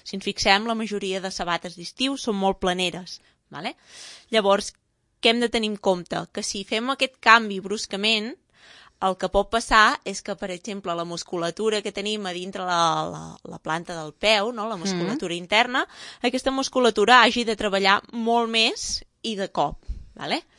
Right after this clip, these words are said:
Speaker 2: Perquè anar pla del tot és bo per als nostres peus i la nostra esquena, o, o sempre és millor aquest, eh,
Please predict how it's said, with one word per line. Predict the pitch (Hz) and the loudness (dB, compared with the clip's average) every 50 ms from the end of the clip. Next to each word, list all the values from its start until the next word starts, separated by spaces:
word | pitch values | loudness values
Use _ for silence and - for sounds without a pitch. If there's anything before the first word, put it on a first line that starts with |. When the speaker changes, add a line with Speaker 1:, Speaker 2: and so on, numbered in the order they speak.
| - - | -8 -4
Speaker 2:
Perquè | - 220 208 - 240 226 214 | -2 -2 0 0 0 0 2
anar | 220 226 240 240 - - | 2 2 0 0 0 -2
pla | 240 233 226 214 202 | 0 4 4 4 4
del | 180 190 185 190 - | 4 2 0 0 -2
tot | - 240 262 285 285 - - - _ _ | -2 0 0 0 -2 -4 -12 -20 _ _
és | - 226 190 165 | -2 -2 -2 -2
bo | 156 175 190 247 320 330 - | 0 2 4 4 2 2 2
per | - 202 180 185 | 0 -2 0 0
als | 185 175 156 | -2 -2 -2
nostres | 180 185 170 - - 175 170 - | -4 -6 -6 -6 -8 -12 -12 -8
peus | - - 190 214 220 196 175 180 | -4 0 2 2 2 2 0 -4
i | 185 185 | -4 -2
la | 180 180 180 | -2 -2 -2
nostra | 180 180 180 - - - 170 | -2 -2 -4 -6 -8 -8 -10
esquena, | 160 - - - 247 311 339 359 370 359 339 - | -10 -8 -6 -2 0 0 2 2 2 2 2 2
o, | - 233 226 196 214 | 2 2 2 2 2
o | 196 | 0
sempre | - - 233 233 220 - 220 214 | -2 -4 -4 -4 -2 0 0 0
és | 214 175 165 | 0 0 0
millor | 208 202 202 196 202 196 196 185 175 | -2 -2 0 2 2 4 2 2 2
aquest, | - 208 190 180 - - | 0 0 -2 -2 -2 -2
eh, | 196 180 170 165 165 | 0 0 2 0 -2